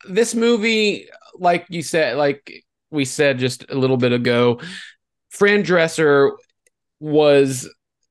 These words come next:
the mo-, one of the most popular actresses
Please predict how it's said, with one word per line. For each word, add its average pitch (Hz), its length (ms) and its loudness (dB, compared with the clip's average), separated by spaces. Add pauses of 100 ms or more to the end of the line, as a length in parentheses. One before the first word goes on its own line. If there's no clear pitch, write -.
(300)
the 139 260 0
mo-, 143 220 2
one 143 160 0
of 151 60 2
the 147 60 -2
most 143 200 0
popular 127 800 0 (520)
actresses 117 680 -4